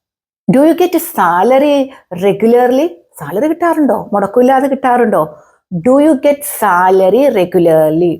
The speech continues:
Do you get salary regularly? മുടക്കമില്ലാതെ കിട്ടാറുണ്ടോ? അപ്പൊ ഉത്തരം പറയേണ്ടത് ഇങ്ങനെയാണ്, എല്ലാ മൂന്നാം തീയതിയും എൻ്റെ ബാങ്കിൽ പൈസ വരും, സാലറി വരും.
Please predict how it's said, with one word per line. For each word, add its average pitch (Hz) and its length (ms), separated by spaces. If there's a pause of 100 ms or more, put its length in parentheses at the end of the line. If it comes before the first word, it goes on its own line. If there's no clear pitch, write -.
Do 214 120
you 233 200
get 262 120 (160)
salary 175 500 (160)
regularly? 165 560 (460)
മുടക്കമില്ലാതെ 233 520
കിട്ടാറുണ്ടോ? 156 560 (1000)
അപ്പൊ 349 140
ഉത്തരം 370 440
പറയേണ്ടത് 190 440
ഇങ്ങനെയാണ്, 165 640 (440)
എല്ലാ 349 640
മൂന്നാം 240 600
തീയതിയും 165 540
എൻ്റെ 190 320
ബാങ്കിൽ 160 600 (100)
പൈസ 160 320
വരും, 160 340
സാലറി 165 640
വരും. 160 360